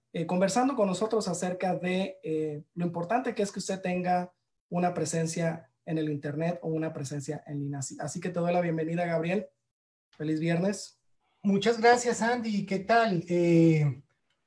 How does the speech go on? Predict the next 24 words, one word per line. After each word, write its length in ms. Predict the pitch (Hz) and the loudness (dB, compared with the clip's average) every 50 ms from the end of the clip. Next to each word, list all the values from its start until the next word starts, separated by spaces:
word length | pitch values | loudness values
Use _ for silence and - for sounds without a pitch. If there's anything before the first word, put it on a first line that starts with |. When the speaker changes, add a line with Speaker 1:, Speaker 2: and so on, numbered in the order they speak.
| _ - | _ -4
Speaker 2:
muchas 320 | 175 180 175 - 202 208 | -2 0 0 0 -2 -2
gracias 420 | 208 196 208 208 202 - 214 190 196 | -2 0 2 2 2 0 -2 -4 -4
a 100 | 190 185 | -4 0
todas 200 | 170 165 160 160 | 2 2 4 6
las 180 | 185 185 185 | 6 4 4
personas 580 | - 175 160 - - - 160 151 151 165 175 170 | 4 0 0 0 2 0 2 2 4 2 2 0
que 140 | 170 - 156 | -2 -4 -4
se 100 | - 165 | -4 -4
están 320 | 147 - - 151 143 156 | -4 -4 -2 0 2 2
uniendo 640 | 160 170 175 180 180 175 175 165 170 175 175 180 170 | 2 2 2 2 0 0 0 0 0 0 0 0 0
a 140 | 165 156 147 | 0 0 -2
este 260 | 143 - - 170 160 | -2 -4 -4 -6 -6
Facebook 480 | - - 170 165 160 151 156 170 170 175 | -4 -2 -2 0 0 0 -2 -4 -2 0
Live. 400 | 170 165 175 185 208 202 - _ _ _ _ _ _ _ _ _ _ - | 2 2 2 2 0 -4 -8 _ _ _ _ _ _ _ _ _ _ 2
Eh, 500 | 170 165 156 156 156 151 151 147 147 151 | 4 4 6 6 4 4 2 2 2 2
de 140 | 147 160 160 | 4 4 6
antemano, 500 | 160 160 151 160 156 151 151 151 156 170 | 4 4 2 2 2 4 4 4 4 4
muchas 380 | 180 180 185 175 - 185 170 160 | 2 2 0 0 -2 -4 -6 -4
gracias 640 | 170 170 170 170 165 - - 180 175 175 175 165 170 | 0 2 2 2 0 -2 -2 -2 0 0 0 -2 -2
a 80 | 180 165 | 0 0
Mi 160 | 160 147 - | 0 0 0
Casa 360 | - 147 139 143 - 175 165 | -2 -2 -2 0 -2 -2 -2
Resource 440 | 165 170 160 - 156 147 147 - - | -2 -4 -2 -2 -2 -2 -2 -4 -2
Center 400 | 170 165 156 - 170 165 165 | -2 -2 0 0 -2 -6 -6